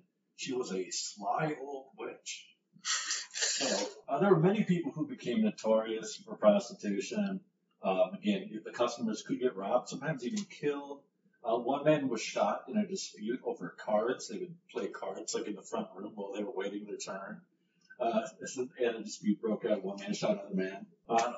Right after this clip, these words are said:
many women ended up committing suicide by the time they were forty, fifty years old.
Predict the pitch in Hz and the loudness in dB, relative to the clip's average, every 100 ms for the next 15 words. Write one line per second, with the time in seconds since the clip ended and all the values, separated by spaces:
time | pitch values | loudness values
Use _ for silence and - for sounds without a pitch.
0 | - 123 147 202 139 147 156 131 127 117 | -6 2 6 6 8 8 6 6 4 2
1 | - 123 110 104 - - - 147 175 170 | 2 -2 2 2 -2 -4 2 2 2 2
2 | 165 175 - - _ _ - - 120 - | 2 0 -6 -18 _ _ 0 4 4 4
3 | 123 127 120 117 - - 135 127 127 107 | 2 2 6 8 8 4 0 0 -2 -2
4 | 131 - 107 110 107 107 104 170 170 | -4 -2 -2 0 -2 0 2 0 -4